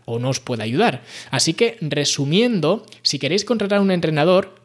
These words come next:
paso uno, hablad con él y preguntadle también algo que vosotros ya sepáis la respuesta,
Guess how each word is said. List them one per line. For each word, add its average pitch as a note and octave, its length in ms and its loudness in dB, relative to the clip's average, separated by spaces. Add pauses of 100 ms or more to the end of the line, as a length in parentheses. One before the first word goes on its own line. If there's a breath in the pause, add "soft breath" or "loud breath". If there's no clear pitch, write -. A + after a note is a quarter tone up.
(100)
paso F#3+ 320 2
uno, D#3+ 420 2
hablad C#3 400 0
con D3+ 240 0
él F#3+ 240 2
y D3+ 100 2
preguntadle D3 540 0
también F3 420 0
algo F3 260 2
que F#3+ 100 0
vosotros E3 380 0
ya E3+ 140 0
sepáis E3+ 440 0
la D3+ 100 0
respuesta, F#3 720 -2